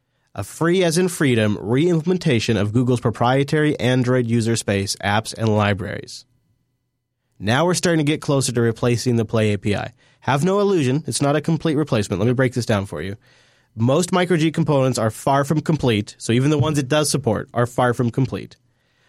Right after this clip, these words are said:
Users are amazed by the results, though, they say. Free software users got to extend application support.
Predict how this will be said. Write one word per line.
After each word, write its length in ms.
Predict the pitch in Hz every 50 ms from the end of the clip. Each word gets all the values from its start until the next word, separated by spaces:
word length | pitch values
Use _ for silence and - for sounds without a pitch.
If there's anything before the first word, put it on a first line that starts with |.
| _ -
Users 360 | 98 104 123 139 139 147 143
are 160 | 151 143 139 -
amazed 480 | - 120 127 127 143 156 170 185 170
by 120 | 185 180 185
the 60 | 175
results, 380 | 175 156 180 170 180 170 -
though, 120 | - 117 104
they 120 | 95 101
say. 280 | 98 - 90 82 90 98
Free 220 | - - 147 147
software 380 | 139 - 160 147 139 143 156 143
users 320 | 135 131 123 135 143 127
got 200 | - 139 120 110 -
to 60 | 117
extend 420 | 107 - - - - 143 151 160
application 580 | 156 147 143 190 180 - 151 135 127 - 135 110
support. 400 | 113 101 - 113 104 107 123